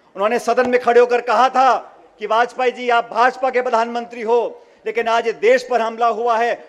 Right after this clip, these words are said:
पूरी कांग्रेस पार्टी सरकार के साथ खड़ी है, पाकिस्तान को मुंह तोड़ जवाब दो।" ये भावना थी। विपक्ष का सम्मान करना कांग्रेस सरकारों ने कर कर दिखाया है, लेकिन आप सिर्फ आवाज़ दबाना चाहते हो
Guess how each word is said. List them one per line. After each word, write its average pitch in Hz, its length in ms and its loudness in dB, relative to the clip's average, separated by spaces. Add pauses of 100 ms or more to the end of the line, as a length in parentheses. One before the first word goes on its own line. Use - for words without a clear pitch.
(120)
पूरी 240 200 -6
कांग्रेस 233 520 -4
पार्टी 220 260 -4
सरकार 208 380 -4
के 226 120 -4
साथ 214 140 0
खड़ी 214 320 -4
है, 269 140 2 (220)
पाकिस्तान 240 460 2
को 240 100 -2
मुंह 254 220 -2
तोड़ 285 140 4
जवाब 247 360 2
दो।" 226 200 2 (380)
ये 247 120 4 (100)
भावना 262 440 4
थी। 277 340 -4 (480)
विपक्ष 262 360 -4
का 269 120 -2
सम्मान 240 460 0
करना 254 420 0 (300)
कांग्रेस 262 340 2
सरकारों 277 380 2
ने 254 100 -6
कर 285 180 2
कर 294 120 4
दिखाया 254 380 0
है, 240 260 2 (400)
लेकिन 214 220 -8
आप 233 180 -4
सिर्फ 226 220 -8
आवाज़ 208 260 -4
दबाना 196 360 -6
चाहते 220 360 -8
हो 208 220 -16